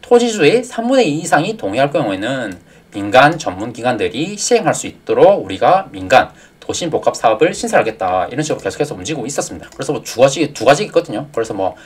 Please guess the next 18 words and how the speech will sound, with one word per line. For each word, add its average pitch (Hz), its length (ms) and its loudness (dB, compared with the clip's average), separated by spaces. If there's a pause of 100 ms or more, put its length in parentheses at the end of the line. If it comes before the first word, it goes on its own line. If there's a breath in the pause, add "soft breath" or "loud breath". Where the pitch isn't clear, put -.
(120 loud breath)
아까 143 140 2
말씀드렸듯이 151 440 2
아까 113 160 0
역세권이다 120 580 2
보니까 107 680 -2
또 147 300 0 (220 loud breath)
산업 208 420 4
중심으로 208 520 -2 (160)
개발하는 117 460 0
성장 196 400 2
거점형, 95 420 -2 (400 soft breath)
그리고 165 380 -4
주거 117 220 -6
중심의 175 500 -2
고밀 - 280 -4
개발하는 131 640 -2
부구 131 200 0
중심형 160 360 -2